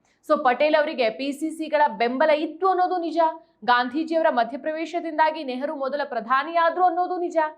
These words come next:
ಆದ್ರೆ ಎರಡು ಮತಗಳ ಅಂತರದಿಂದ ಪ್ರಧಾನಿಯಾದ್ರು ಅನ್ನೋದು ಮಾತ್ರ ಶುದ್ಧ ಸುಳ್ಳು. ಆದ್ರೆ ಈ ಬೆಳವಣಿಗೆಗಳನ್ನ ಅಪೂರ್ಣವಾಗಿ ಪ್ರತಿಯೊಬ್ರು ಸಹ ತಮ್ಮ ಅನುಕೂಲಕ್ಕೆ ತಕ್ಕಂತೆ ಬಳಸ್ಕೊಳ್ಳೋದು ಸುಳ್ಳಲ್ಲ. ಎರಡು ವೋಟ್‌ನಿಂದ ನೆಹರು ಪ್ರಧಾನಿಯಾದ್ರು ಅನ್ನೋದು ಅತಿ ದೊಡ್ಡ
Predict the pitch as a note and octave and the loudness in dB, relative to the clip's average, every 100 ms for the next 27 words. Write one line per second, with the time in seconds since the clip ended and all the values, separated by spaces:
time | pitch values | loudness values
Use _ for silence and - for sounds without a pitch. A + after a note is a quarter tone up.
0 | _ _ _ _ - A3+ A#3 G#3+ G#2 - | _ _ _ _ 0 2 2 -2 -12 -16
1 | _ _ _ - C4 E4 F#4 G4 D#4 D4 | _ _ _ -2 2 4 4 2 2 0
2 | D#4+ D#4 C#4+ D4+ - A#3+ C#4 C#4+ C4 A#3 | 0 0 2 2 2 0 0 0 0 0
3 | G#3+ G3+ B3+ C#4 - A#3 B3+ E4+ F#4+ G4 | -4 -2 -2 0 0 2 4 4 2 2
4 | F4 E4 D#4 C4 A#3+ A#3+ A#3+ A3+ D4+ F4+ | 2 2 -2 -4 -4 -4 -2 0 0 0
5 | C4+ C4 C4 - C4+ G3 - D#4 D#4 A3+ | -2 -4 -4 -10 -10 -10 -2 -2 -2 -4
6 | G3+ - - _ _ _ _ - G#4 A4+ | -12 -14 -20 _ _ _ _ 0 2 4
7 | D#4+ C4 C#4 F4+ F4 F4+ F4 F4 - A#3 | 4 4 4 2 -2 0 2 2 2 0
8 | - F4 F#4+ F#4 E4 E4 E4+ C4+ D#4 E4 | 2 2 2 2 0 -2 -10 -10 -8 -6
9 | B3+ G#4 F#4+ E4+ E4+ C#4 - C4 - F4 | -4 -2 0 0 0 -2 -2 -2 -4 -4
10 | E4 E4 D#4 C#4+ F4 F4+ F4 B3 C4+ - | -4 -4 -4 -4 -4 -2 -2 0 -2 -4
11 | E4 E4 E4+ C#4 D4 - - C#4 D#4 D#4 | -6 -2 -4 -4 -12 -18 -14 -4 -2 0
12 | C4 - _ _ _ _ - A#3 C4+ F#4 | -2 -6 _ _ _ _ -2 2 2 4
13 | F4+ F4+ F4+ F4 E4+ C#4+ A#3 G#3+ C4 D#4 | 6 4 2 -2 2 4 4 2 0 -2
14 | D#4 C4+ B3 C#4 E4 F#4 F4 F4 D#4+ D4+ | 0 -2 2 0 2 2 2 4 4 2
15 | E4+ C4+ A3+ A#3 A3+ E4+ | -2 -2 -4 -4 -2 -2